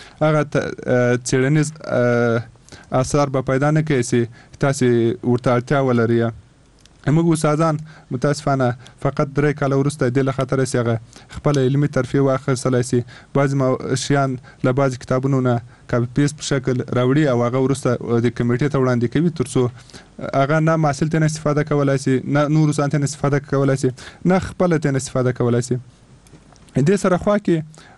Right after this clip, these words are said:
بله ستونزه د اکاډمیک فضا نشتون ده چې په ډېرو پوهنتونونو کې یو له مهمو، اه، مشکلاتو نه همدا کېدای سي.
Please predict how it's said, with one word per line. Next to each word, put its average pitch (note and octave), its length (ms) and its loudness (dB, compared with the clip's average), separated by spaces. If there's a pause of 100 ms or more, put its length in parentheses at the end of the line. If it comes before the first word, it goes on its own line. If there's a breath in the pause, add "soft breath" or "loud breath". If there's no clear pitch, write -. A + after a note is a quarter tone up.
(120 loud breath)
بله F#3 320 2
ستونزه E3+ 440 2
د C3+ 440 2 (360 soft breath)
اکاډمیک C#3+ 520 0 (300)
فضا C#3+ 320 2
نشتون C#3+ 400 0
ده B2+ 160 2 (400 loud breath)
چې C3 380 2
په C#3 80 -2
ډېرو D3+ 220 0
پوهنتونونو C#3 540 0
کې B2 260 0 (360 loud breath)
یو D#3 160 4
له D#3 80 2
مهمو، C3+ 600 0
اه، A#2 1120 0
مشکلاتو D3 520 0
نه C3 80 0
همدا C3 280 0
کېدای B2 400 0
سي. B2 240 0